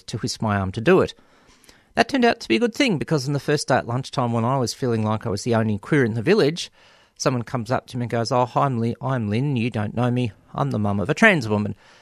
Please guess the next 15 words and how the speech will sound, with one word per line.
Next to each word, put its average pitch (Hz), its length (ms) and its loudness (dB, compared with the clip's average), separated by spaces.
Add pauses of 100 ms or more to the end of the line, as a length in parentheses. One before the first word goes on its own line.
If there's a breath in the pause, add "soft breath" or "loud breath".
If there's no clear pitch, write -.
(140 soft breath)
The 220 120 8
rest 220 240 4
is 180 100 -2
pretty 170 240 4
much 139 260 -4
history. 107 320 -4
That's 110 260 -2
how 139 120 -4
Trans 117 380 -4
Family 113 360 -2
was 107 160 -2
formed. 175 480 0
Lynn's, 117 440 -2 (180)
um, 107 400 -2
trans 120 540 -2